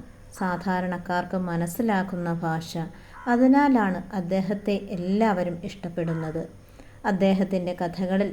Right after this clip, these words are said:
മനുഷ്യൻ മാത്രമല്ല, ആടുകളും പൂച്ചകളുമെല്ലാം കഥാപാത്രങ്ങളായി വരും. അവയെല്ലാം നമ്മളോട് സംസാരിക്കുന്നത് പോലെ തോന്നും.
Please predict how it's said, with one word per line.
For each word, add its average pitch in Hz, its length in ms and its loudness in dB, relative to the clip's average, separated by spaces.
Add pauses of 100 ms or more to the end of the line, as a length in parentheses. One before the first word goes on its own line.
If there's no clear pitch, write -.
(140)
മനുഷ്യൻ 190 560 2
മാത്രമല്ല, 175 640 0 (640)
ആടുകളും 170 560 2 (100)
പൂച്ചകളുമെല്ലാം 180 1300 0
കഥാപാത്രങ്ങളായി 170 1120 -2
വരും. 160 240 -2 (580)
അവയെല്ലാം 247 760 8
നമ്മളോട് 214 480 4
സംസാരിക്കുന്നത് 208 1000 0
പോലെ 214 300 2
തോന്നും. 165 420 -2